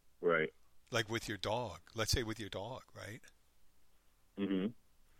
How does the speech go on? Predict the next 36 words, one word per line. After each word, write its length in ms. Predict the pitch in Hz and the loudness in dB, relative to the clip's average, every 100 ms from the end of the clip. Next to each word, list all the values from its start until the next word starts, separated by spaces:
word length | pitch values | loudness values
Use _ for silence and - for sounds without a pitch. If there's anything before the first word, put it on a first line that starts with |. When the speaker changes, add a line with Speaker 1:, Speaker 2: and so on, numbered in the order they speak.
| - - - | -20 -14 0
Speaker 2:
Unless 300 | 117 131 - | 6 8 8
your 60 | 127 | 6
dog's 340 | 113 120 120 | 6 6 4
performing 480 | - - 117 107 104 | -4 -4 -4 -6 -4
like 240 | 101 95 | -4 -4
your 60 | 104 | -6
dog's 320 | 101 104 101 | -4 -4 -4
a, 140 | 101 95 - 98 | -6 -8 -10 -2
a 40 | |
shepherd 560 | - - 113 - 95 95 | 0 0 -2 -4 -6 -6
with 240 | 98 92 - | -12 -12 -12
you, 180 | 95 92 - - - | -14 -16 -20 -18 -14
you 60 | |
know, 60 | 101 | -8
rounding 380 | 101 104 104 104 | -4 -2 -2 -4
up 120 | 104 | -6
sheep. 340 | - 107 - - | -6 -6 -8 -10
Speaker 1:
<laughs> 40 | - - - - - - - - - - - - - - | -20 -18 -18 -20 -20 -20 -20 -20 -20 -20 -20 -20 -2 8
Yeah. 580 | 120 - 120 - 92 95 - - - - - - - - | 8 12 10 10 2 -2 -4 -20 -20 -20 -20 -20 -20 -2
Speaker 2:
You 120 | 113 | 2
know, 120 | 107 | 2
your 140 | 104 113 | 4 2
dog, 400 | 127 117 113 104 | 6 6 4 0
you, 140 | 98 117 - - - 170 | -6 -10 -12 -20 -20 -4
you 180 | 123 120 | 2 8
have 180 | 127 | 8
a 60 | 110 | 8
dog 360 | - 104 101 98 - | 0 2 2 -2 -10
because 380 | 107 - 95 - | -10 -8 -4 -4
you 120 | 117 113 | -4 -4
like 260 | 98 123 - - - | -2 -2 -4 -20 -6
that. 200 | 110 92 - - - - | -4 -4 -8 -20 -20 -10
You 140 | 104 | -4
love 260 | 110 104 123 | 0 0 0
your 120 | 120 | -4
dog. 360 | 95 92 92 | -6 -12 -14